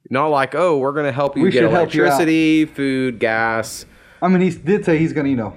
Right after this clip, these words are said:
Speaker 2: wipe out their debt.
Speaker 1: Which we should have done before this, 'cause it was crazy.
Speaker 2: But it was like two days later, Congress goes, "No, we, we,
Speaker 1: <laughs>
Speaker 2: we,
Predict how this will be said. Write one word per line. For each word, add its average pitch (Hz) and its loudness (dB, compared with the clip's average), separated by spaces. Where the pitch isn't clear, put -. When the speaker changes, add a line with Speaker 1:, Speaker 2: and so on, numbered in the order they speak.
Speaker 2:
wipe 131 -2
out 123 -2
their 120 -2
debt. 113 -4
Speaker 1:
Which 139 -4
we 170 -2
should 165 -4
have 156 -2
done 131 -2
before 131 -2
this, 107 -4
'cause 110 -6
it 113 -2
was 110 -6
crazy. 98 -4
Speaker 2:
But 165 2
it 175 8
was 165 4
like 143 0
two 185 0
days 160 4
later, 151 2
Congress 143 -2
goes, 110 -2
"No, 139 0
we, 135 -4
we, 143 0
Speaker 1:
<laughs> - -2
Speaker 2:
we, 139 -2